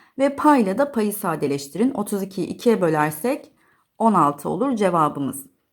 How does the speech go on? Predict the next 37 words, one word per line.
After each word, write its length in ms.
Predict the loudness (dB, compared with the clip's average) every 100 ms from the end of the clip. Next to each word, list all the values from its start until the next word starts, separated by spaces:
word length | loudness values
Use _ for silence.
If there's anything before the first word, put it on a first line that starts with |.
| _ _ _ _ _ _ -4
Gelelim 420 | 2 4 6 6
D 120 | 6
G 160 | 4 0
S'de 340 | -2 -4 -4
çıkan 300 | -6 -6 -4
soruya. 560 | -4 -6 -4 0 0 -2 -8 _ _ 2
Arkadaşlar 640 | 4 4 2 4 4 6
ben 220 | 6 6
bini 200 | 6 6
nasıl 260 | 6 4 0
yazabilirim? 720 | 2 -2 -2 -2 0 0 -2 -12 _ -2
Yüz 380 | 2 2 0 -2
çarpı 360 | 2 2 2
on 360 | 2 4 6 4
diye 120 | 4
yazabilirim. 760 | 2 2 0 -2 -2 -2 0 2
Niye 180 | 2 0
peki 220 | -2 -2
yüz 200 | -2 -2
çarpı 300 | -2 -2 -2
on 160 | 0 0
diye 120 | 0
yazıyorum? 500 | 0 -2 -4 -4 -6 -12 _ _ _ -2
Çünkü 260 | 2 2
içeride 580 | 0 -2 0 0 0 2
bir 80 | 0
sayının 340 | 2 4 4
karesi 380 | 4 2 2 0
olacak 440 | 2 2 2 0 -2
sayı 260 | -2 2
oluşturmaya 580 | 2 0 -4 -4 -2 -2
çalışıyorum. 460 | -4 -4 0 2 4
Yüz 240 | 2 4
onun 280 | 4 4 4
karesiydi. 540 | 4 2 0 -2 -2
O 180 | 0 4
yüzden 480 | 4 4 2 2